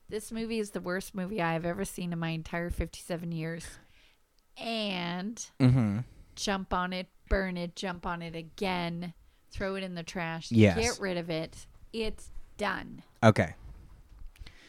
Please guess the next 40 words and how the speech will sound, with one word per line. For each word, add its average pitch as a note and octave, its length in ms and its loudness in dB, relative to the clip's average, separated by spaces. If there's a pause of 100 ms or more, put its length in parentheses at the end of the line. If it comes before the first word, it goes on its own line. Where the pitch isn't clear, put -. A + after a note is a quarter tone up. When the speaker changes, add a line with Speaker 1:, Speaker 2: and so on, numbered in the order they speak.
Speaker 2:
So - 140 0
my C#3+ 160 12
movie G#3 280 12
was D#3+ 140 10
Bambi G#2 400 8
three. - 460 0 (240)
Speaker 1:
Bambi F#3+ 320 -4
two. - 460 0
Speaker 2:
Bambi A#2 300 6
two. - 340 0 (520)
More G3 160 12
like B3 220 8
Bambi D3 420 8
a A#2 120 6
half, - 480 -2
Speaker 1:
<laughs> - 40 -8
Speaker 2:
okay? F3+ 560 8
Speaker 1:
I - 60 2
know. C#4 160 12
Speaker 2:
'Cause D#3 140 12
this, E3+ 200 12
this F3+ 120 10 (180)
is D#3+ 180 6
not C3 300 8
a G2 80 4
sequel. A2+ 680 2 (400)
Speaker 1:
Not C#4 240 2
really. A3+ 380 0
Speaker 2:
It's D3 200 6
not E3+ 200 8
a D#3 40 8
sequel. A#2 360 6
It A2 100 4
literally C#3+ 380 10
takes C#3 240 6
place C#3 280 6
in C3+ 60 4
the A#2+ 80 6
middle B2 400 8
of, G#2+ 240 4